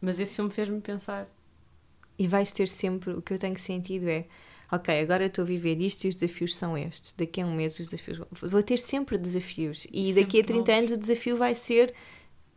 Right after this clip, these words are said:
Speaker 2: desepegar-me dele, não é? Dar, aliás, muito antes dos
Speaker 1: Muito,
Speaker 2: trinta
Speaker 1: muito
Speaker 2: anos,
Speaker 1: antes
Speaker 2: mas
Speaker 1: dos
Speaker 2: dar
Speaker 1: trinta, mas aos trinta
Speaker 2: liberdade
Speaker 1: é aquela
Speaker 2: e
Speaker 1: altura em que a tua vida em nada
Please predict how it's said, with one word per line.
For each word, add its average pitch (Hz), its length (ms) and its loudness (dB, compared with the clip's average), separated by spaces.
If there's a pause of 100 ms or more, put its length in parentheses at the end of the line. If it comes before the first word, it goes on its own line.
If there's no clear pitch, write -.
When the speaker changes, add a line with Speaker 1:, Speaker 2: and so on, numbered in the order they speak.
(240)
Speaker 2:
desepegar-me 202 960 4
dele, 165 240 4
não 160 120 0
é? 165 120 0
Dar, 185 200 4 (280)
aliás, 156 320 0
muito 180 280 -4
antes 180 200 -6
dos 170 120 -10
Speaker 1:
Muito, 214 200 0
Speaker 2:
trinta 202 80 2
Speaker 1:
muito 240 160 4
Speaker 2:
anos, - 40 6
Speaker 1:
antes 185 100 4
Speaker 2:
mas 180 100 4
Speaker 1:
dos 156 40 0
Speaker 2:
dar 185 200 6
Speaker 1:
trinta, 202 220 4
mas 202 100 4
aos 202 140 8
trinta 190 120 6
Speaker 2:
liberdade 254 280 8
Speaker 1:
é - 120 4
aquela 214 160 6
Speaker 2:
e 240 40 8
Speaker 1:
altura 240 300 2
em 254 100 0
que 254 240 -6 (1160)
a 208 80 -4
tua 254 340 2
vida 226 580 0 (200)
em 208 280 2
nada 226 580 0